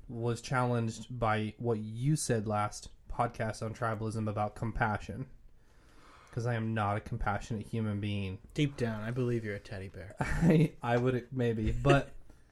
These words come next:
Speaker 2: <laughs>
Speaker 1: the idea
Speaker 2: Teddy bear with Tourette's sometimes, but, but a teddy bear nonetheless, deep down.
Speaker 1: Explicit, explicit. Thank you.
Speaker 2: <laughs>
Speaker 1: Um,
Speaker 2: So much restraint.
Speaker 1: I think,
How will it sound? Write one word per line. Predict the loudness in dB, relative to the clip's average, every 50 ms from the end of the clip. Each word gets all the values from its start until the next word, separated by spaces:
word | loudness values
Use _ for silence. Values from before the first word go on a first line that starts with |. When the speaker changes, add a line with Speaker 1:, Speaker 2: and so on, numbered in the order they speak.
| -20 -20
Speaker 2:
<laughs> | -20 -20 -20 -20 -20 -20 -20 -20 -20 -14 -8 -4
Speaker 1:
the | 0 2 2 4
idea | 6 6 6 8 8
Speaker 2:
Teddy | 6 6
bear | 6 4 4 4
with | 4 2 0
Tourette's | 0 -2 0 2 2 2 2 0
sometimes, | -6 -8 -8 -8 -8 -10 -10 -10 -10 -12 -14 -14 -14
but, | -10 -8 -6 -4 -4 -4 -4 -2
but | 0 0 0
a | 2
teddy | 2 4 4 6 6
bear | 6 6 4 4
nonetheless, | 4 4 2 0 0 0 2 2 0 0 -2 -4
deep | -4 -2 -2 -2 -2
down. | -2 -2 -2 -2 -2 -4 -8 -10 -16 -20 -20 -20 -20 -20 -20 -20 -20 -20 -20 -20 -20 -20 -20 -20 -18 -16 -14 -12
Speaker 1:
Explicit, | -12 -12 -10 -4 -2 -2 -2 0 -2 -6
explicit. | -6 -6 -4 -2 -2 0 4 8 8 8
Thank | 8 8 6 6 6 4 2
you. | 2 4 6 6
Speaker 2:
<laughs> | 6 6 4 0 0 0 -2 -16 -18 -18 -16 -16 -16 -14 -16 -6 2 6
Speaker 1:
Um, | 8 8 8 8 6 4 4 6 4 4 4 0 -8 -10 -16 -18 -18 -16 -14 -14 -14 -14 -12
Speaker 2:
So | -8 -6 -4 -2
much | -2 -4 -6 -6
restraint. | -10 -10 0 4 6 8
Speaker 1:
I | 8 8
think, | 6 6 6 6 6 6 4 0